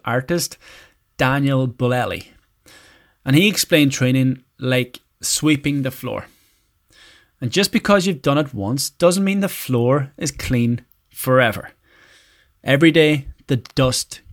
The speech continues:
comes back. Every day, you must sweep the floor.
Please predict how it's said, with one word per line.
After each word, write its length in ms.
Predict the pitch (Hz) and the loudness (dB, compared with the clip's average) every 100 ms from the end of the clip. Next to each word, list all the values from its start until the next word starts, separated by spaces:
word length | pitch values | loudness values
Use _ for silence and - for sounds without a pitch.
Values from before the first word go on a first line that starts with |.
| - | -6
comes 300 | - 120 101 | -2 -2 -4
back. 520 | 107 101 90 - - _ _ _ _ _ _ _ _ - | -4 -4 -2 -6 -6 _ _ _ _ _ _ _ _ -4
Every 400 | 135 135 131 123 | 0 2 2 2
day, 480 | 143 185 185 180 - _ _ _ | 4 2 2 -4 -10 _ _ _
you 140 | 151 147 | -4 -2
must 440 | 139 135 - - - - - | -2 -2 -6 -14 -20 -20 -10
sweep 720 | - - 156 135 120 - - - _ _ | -4 -4 -2 0 0 -2 -14 -20 _ _
the 100 | 160 | -6
floor. 540 | 139 - 175 147 104 | -6 -4 -2 -2 -4